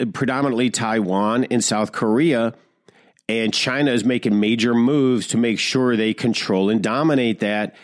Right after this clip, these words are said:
And just one Javelin missile alone in the military has over a hundred and fifty microchips in it.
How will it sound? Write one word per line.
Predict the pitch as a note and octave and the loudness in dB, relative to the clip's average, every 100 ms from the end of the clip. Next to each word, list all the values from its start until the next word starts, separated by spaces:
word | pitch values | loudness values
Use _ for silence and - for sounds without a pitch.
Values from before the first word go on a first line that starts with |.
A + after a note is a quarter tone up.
| - - _ - | -20 -20 _ -6
And | G#2+ G#2+ | -2 0
just | G#2 C#3+ | 0 -2
one | A#2+ B2+ C3+ | -2 -2 0
Javelin | A#2+ B2+ A#2 C3 B2 | 0 -2 0 2 2
missile | B2+ - C#3 | 2 0 0
alone | C3+ B2+ C3+ D#3 D3 | 2 0 0 2 2
in | A#2+ | 2
the | G#2 | 2
military | G#2 G2 G2 F#2+ F#2+ F#2 | 0 0 0 0 0 0
has | G#2 G2 F#2+ - | -2 -2 -2 -2
over | A2+ G2+ | 0 0
a | G2 | 0
hundred | A2 A2 | 0 0
and | G2+ F#2+ | 0 -2
fifty | - G#2+ - | -2 -4 0
microchips | F#2+ G2+ G#2 G2+ G#2+ E2+ G#2 | 0 0 -2 -4 -2 -2 -2
in | G2 | -2
it. | G2+ | -4